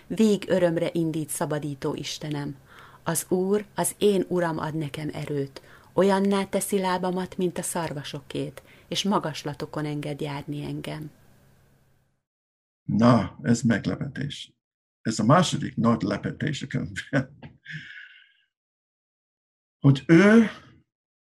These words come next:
Speaker 2: tud tapasztalni örömet, vigáldozást. Ő fog imádni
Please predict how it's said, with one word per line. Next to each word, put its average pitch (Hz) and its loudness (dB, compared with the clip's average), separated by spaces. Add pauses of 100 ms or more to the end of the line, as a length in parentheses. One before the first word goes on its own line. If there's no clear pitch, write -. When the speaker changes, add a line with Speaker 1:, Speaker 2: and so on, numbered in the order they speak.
(280)
Speaker 2:
tud 151 8 (420)
tapasztalni 101 0 (640)
örömet, 95 -2 (1160)
vigáldozást. - 4 (540)
Ő 170 8
fog 165 6 (680)
imádni 143 4